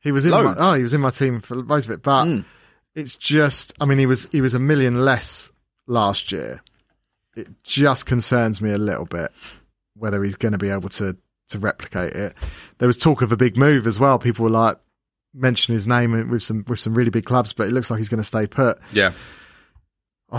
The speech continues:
Speaker 1: I don't know, man. It's a real, I, I, I think he's, I mean, he's in pretty much every draft I've seen.
Speaker 2: Yep.
Speaker 1: Literally every draft I've seen. But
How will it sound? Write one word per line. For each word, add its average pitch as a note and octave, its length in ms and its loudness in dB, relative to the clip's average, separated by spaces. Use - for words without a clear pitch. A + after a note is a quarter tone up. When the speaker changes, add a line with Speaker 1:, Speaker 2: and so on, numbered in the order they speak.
Speaker 1:
I A2 80 -4
don't B2 140 -4
know, A#2 160 0
man. G#2+ 200 -4
It's B2 160 -8
a B2+ 80 -2
real, C#3 560 2
I, D3+ 100 0
I, F3+ 460 4
I - 20 2
think D#3+ 220 0
he's, C#3 200 0
I D#3 140 2
mean, D3+ 100 6
he's C#3 140 2
in D3 220 2
pretty G3 180 0
much C#3+ 220 0
every B2+ 280 0
draft A#2 380 2
I've F#2 100 -6
seen. A#2+ 360 -4
Speaker 2:
Yep. A2 220 2
Speaker 1:
Literally B2 460 0
every G2+ 200 -2
draft G2 280 -6
I've F#2+ 60 -8
seen. F#2+ 380 -4
But A2 380 2